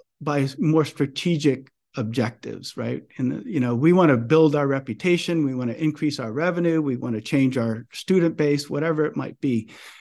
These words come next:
Very important reasons. I think when we think about this now, um, s-, sensing that globalization serves other purposes, local,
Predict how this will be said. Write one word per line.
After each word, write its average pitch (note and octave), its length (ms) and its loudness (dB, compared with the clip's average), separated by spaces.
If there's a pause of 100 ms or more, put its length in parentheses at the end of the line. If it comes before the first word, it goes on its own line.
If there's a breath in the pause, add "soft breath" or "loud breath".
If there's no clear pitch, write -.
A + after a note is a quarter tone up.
(160 loud breath)
Very G3 300 4
important C#3+ 580 0
reasons. C3 640 -2
I C3 100 -4
think E3 280 -2 (460 soft breath)
when D3+ 160 4
we C#3+ 100 6
think E3+ 220 0
about D#3+ 400 0
this B2 280 -6
now, B2+ 680 0
um, C3+ 420 0 (160)
s-, - 100 -16 (100)
sensing F#3 720 2
that C3+ 240 -8
globalization C3+ 960 -2
serves A2+ 420 -4
other B2+ 220 -4
purposes, G2+ 720 -12
local, D#3 480 2